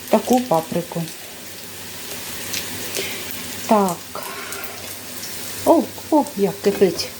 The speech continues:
А салатик таки вирішила я змішати, тому що часник зверху був, а мені хочеться, щоб воно так однорідно було.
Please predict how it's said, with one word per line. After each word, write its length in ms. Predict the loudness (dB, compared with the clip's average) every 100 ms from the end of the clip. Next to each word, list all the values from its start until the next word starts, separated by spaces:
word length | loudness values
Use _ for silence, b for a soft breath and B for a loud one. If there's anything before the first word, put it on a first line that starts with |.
| -12 -12 -12 -10 B B B B B B B B B B
А 100 | 4
салатик 420 | 6 8 8 4 -2
таки 240 | -2 0
вирішила 520 | 2 2 4 2 4 6
я 200 | 6 6
змішати, 560 | 4 2 6 6 6
тому 340 | 2 4 4 4
що 260 | 4 2
часник 540 | 4 2 4 6 4 4
зверху 560 | 0 2 2 0 -2 -4 0
був, 220 | 0 0 -4 -12 -12 0
а 60 | 6
мені 260 | 8 8
хочеться, 500 | 6 4 2 -2 0
щоб 200 | 2 2 2
воно 280 | 4 6 6
так 320 | 6 2 0 -12 B B B B
однорідно 720 | 6 10 10 10 4 0 0
було. 360 | 0 -2 -2 0